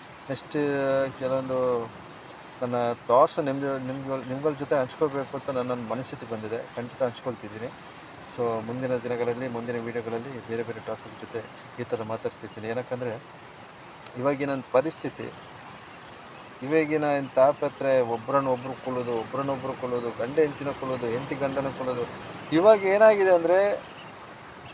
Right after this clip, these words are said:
ಇವಾಗ ಏನಾಗಿದೆ ಅಂದರೆ, ಈ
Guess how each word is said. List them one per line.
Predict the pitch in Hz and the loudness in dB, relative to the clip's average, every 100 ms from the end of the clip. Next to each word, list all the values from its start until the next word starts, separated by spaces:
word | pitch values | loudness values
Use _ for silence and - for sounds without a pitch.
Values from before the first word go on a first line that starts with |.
| 135 | 0
ಇವಾಗ | 160 202 170 170 156 151 143 131 131 113 123 113 - - 131 | 4 4 6 8 8 8 6 4 2 -2 -4 -6 -14 -8 -2
ಏನಾಗಿದೆ | 143 139 131 120 117 | 0 2 2 0 0
ಅಂದರೆ, | 120 143 - - - - - - - - - - - - - - - - - - - - - - | 2 2 -2 -8 -14 -14 -16 -16 -16 -16 -16 -16 -16 -16 -16 -16 -16 -16 -16 -16 -16 -16 -16 -6
ಈ | 147 | 0